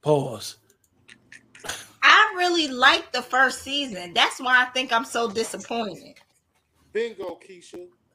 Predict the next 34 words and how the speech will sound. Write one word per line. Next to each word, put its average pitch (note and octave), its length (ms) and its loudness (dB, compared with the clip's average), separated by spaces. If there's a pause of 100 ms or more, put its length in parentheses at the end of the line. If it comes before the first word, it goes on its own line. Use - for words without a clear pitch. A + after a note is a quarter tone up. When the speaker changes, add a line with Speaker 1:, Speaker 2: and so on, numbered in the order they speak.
Speaker 3:
That G3 200 -4
Speaker 1:
I A#3 80 8
Speaker 3:
is C#4+ 100 2
the E4+ 80 6
Speaker 1:
think, B3+ 220 2
Speaker 3:
thing. A3 280 -10
Speaker 1:
I B3 140 6
think B3 300 2
Speaker 3:
Everything D4+ 580 -8
that A3 240 -12
made A#3+ 320 -6
the G#3+ 100 -12 (100)
first A#3+ 400 -12
season G#3+ 480 -14
great, A#3+ 440 -10 (1080)
the F#3 120 -8
music, G3 580 -12 (460)
the G3 100 -12
clothes, A3+ 800 -4 (260)
the G3 180 -14
culture, G#3 600 -10 (520)
all D4 300 -8
that C4+ 180 -10
stuff - 400 -12
they A#3 240 -8
went F#3+ 160 -14
away D4 400 -12
from. F#3 240 -18 (520)
Speaker 2:
Yeah, A#3+ 260 6
I'm, B3+ 240 4
that's C#4+ 260 4
why C#4+ 200 10
I'm C#4 140 4
disappointed. A#3+ 840 -4